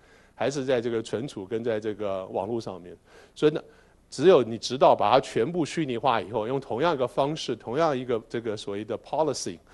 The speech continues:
来管理的时候，它才有办法真正达到一个I T就是服务的这样的境界。第二个，当这样多的一些资源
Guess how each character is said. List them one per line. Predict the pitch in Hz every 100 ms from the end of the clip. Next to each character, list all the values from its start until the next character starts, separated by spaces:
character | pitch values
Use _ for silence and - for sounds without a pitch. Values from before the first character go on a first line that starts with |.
| - _
来 | 113 127
管 | 113 120
理 | 139
的 | 90
时 | 104 104
候， | 95 90 - _
它 | -
才 | 147 131
有 |
办 | 127 131
法 | 110
真 | 95 127
正 | 131
达 | 131 101
到 | 131 110
一 | 110
个 | 110
I | - 120
T | 120 123
就 | 120
是 | 107
服 | 110 - 104
务 | 117
的 | 101
这 | 110
样 | 95
的 |
境 | - 110
界。 | 98 95 - _ - - - _
第 | 170
二 | 196 139
个， | 107
当 | 151 180
这 | 190
样 | 202 156
多 | 143 147
的 | 123
一 |
些 | 117 127
资 | 127 135 135
源 | 104